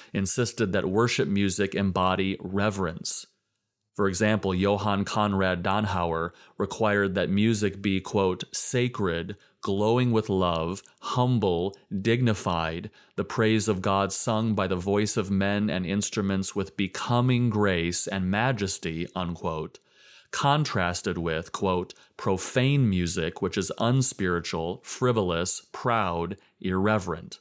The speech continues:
unquote. Likewise, Balthasar Meisner insisted, quote, "Let all levity and sensualism be absent in worship music.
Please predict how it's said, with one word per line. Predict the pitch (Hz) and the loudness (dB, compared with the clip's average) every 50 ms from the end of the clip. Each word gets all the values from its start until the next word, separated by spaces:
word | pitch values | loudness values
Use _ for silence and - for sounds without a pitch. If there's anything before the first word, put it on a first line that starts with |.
| _ _ - | _ _ -10
unquote. | - 98 95 90 - 87 78 60 - - - _ _ _ _ _ _ _ _ _ _ _ _ _ _ _ _ _ _ _ _ _ _ _ _ _ _ _ _ _ _ _ _ - | -6 -6 -6 -6 -6 -6 -8 -8 -10 -16 -20 _ _ _ _ _ _ _ _ _ _ _ _ _ _ _ _ _ _ _ _ _ _ _ _ _ _ _ _ _ _ _ _ 0
Likewise, | 104 104 104 - - 98 95 90 92 92 92 | 2 2 2 2 2 2 2 2 2 0 0
Balthasar | 101 107 104 101 - 110 101 92 98 92 92 | 0 0 0 2 2 0 0 0 2 2 2
Meisner | 90 92 95 98 101 101 95 95 90 90 85 | 2 2 2 2 2 2 0 0 0 0 0
insisted, | 87 90 - - 98 87 - - 95 87 - | 0 0 0 0 -2 -2 -4 -4 -6 -8 -6
quote, | - - 98 92 90 90 - - - - - - - _ _ | -4 -4 -2 -2 -2 -4 -6 -12 -20 -20 -20 -20 -20 _ _
"Let | - 107 107 110 - | -2 0 0 0 0
all | - 101 101 98 95 98 | 0 0 0 0 0 0
levity | 104 110 117 120 113 107 92 92 90 90 98 - | 2 2 2 2 0 -2 -2 0 -2 0 0 0
and | - 95 92 92 | 0 0 0 2
sensualism | - - 123 113 117 110 - - 107 98 95 92 92 92 87 - 95 90 90 | 2 2 2 0 -2 -2 -2 -2 -2 0 0 0 0 0 0 -2 -2 -2 -2
be | 85 98 92 92 - | -2 -2 -2 -2 -2
absent | 98 104 110 110 - - - 95 82 82 85 - | -2 -2 -2 0 0 -2 -2 -2 -4 -4 -4 -2
in | 85 92 95 | -2 -2 0
worship | 92 101 98 - - 95 - | 0 -2 -2 -2 -4 -4 -4
music. | 85 85 82 76 - - 50 - - - | -4 -6 -6 -8 -10 -12 -16 -18 -20 -20